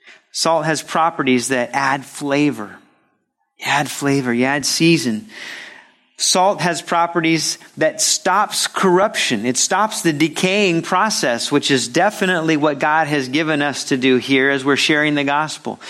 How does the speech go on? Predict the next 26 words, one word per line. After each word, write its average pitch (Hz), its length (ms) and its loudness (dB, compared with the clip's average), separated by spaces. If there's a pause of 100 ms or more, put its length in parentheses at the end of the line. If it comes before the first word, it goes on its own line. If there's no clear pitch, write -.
(120)
And 156 80 2
we're 147 100 2
telling 170 340 2
everyone, 139 260 0 (160)
"Hey, 180 140 2
there's 165 180 2
a, 143 60 4
an 151 280 2
antichrist 185 760 0
that's 143 160 -2
coming." 117 360 -2
And - 240 -14
we're 139 120 2
sharing 190 400 2
that. 123 260 0 (280)
The 143 120 0
Holy 170 220 4
Spirit 190 500 2
is 139 200 2
here 185 380 2 (160)
today 170 360 0
kind 175 240 -2
of 135 180 -4 (340)
stopping 196 580 2
the 180 80 4
decay. 180 640 0